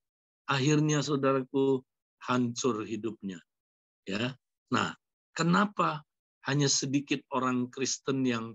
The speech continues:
bisa finishing well, pemimpin Kristen? Ditemukan, saudaraku. Nah, ini salah satu, ya, salah satu faktor yang paling penting adalah, saudara, dia nggak punya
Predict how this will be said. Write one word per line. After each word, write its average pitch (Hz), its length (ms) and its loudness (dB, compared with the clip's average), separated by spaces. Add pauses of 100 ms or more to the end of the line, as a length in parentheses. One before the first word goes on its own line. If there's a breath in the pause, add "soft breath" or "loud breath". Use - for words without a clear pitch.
(380)
bisa 120 480 -4 (160)
finishing 160 640 0
well, 110 400 -2
pemimpin 117 640 0
Kristen? - 480 -8 (480 soft breath)
Ditemukan, 135 800 0
saudaraku. 104 560 -6
Nah, 98 240 -4
ini 120 80 4
salah 117 400 0
satu, 107 400 -4
ya, 95 160 -4
salah 175 400 -4
satu 170 400 -4
faktor 135 720 -2 (880 soft breath)
yang 104 240 0 (160)
paling 190 480 4
penting 151 560 -2
adalah, 113 400 -2
saudara, 104 480 -4
dia 123 320 2
nggak 123 400 0
punya 127 560 2